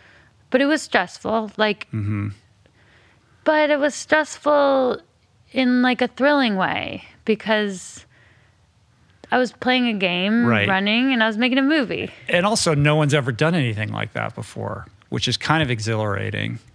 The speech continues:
Speaker 2: and intimidating, I would suspect. Um, and I'm sure you get the balance question all the time, like, "How do you balance your life?" And
Speaker 1: Yeah.
Speaker 2: I, I,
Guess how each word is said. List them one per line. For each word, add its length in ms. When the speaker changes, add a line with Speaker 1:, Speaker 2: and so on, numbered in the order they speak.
Speaker 2:
and 240
intimidating, 720
I 100
would 140
suspect. 720
Um, 340
and 200
I'm 140
sure 580
you 200
get 200
the 80
balance 460
question 480
all 160
the 100
time, 360
like, 140
"How 160
do 80
you 140
balance 460
your 100
life?" 220
And 80
Speaker 1:
Yeah. 260
Speaker 2:
I, 100
I, 120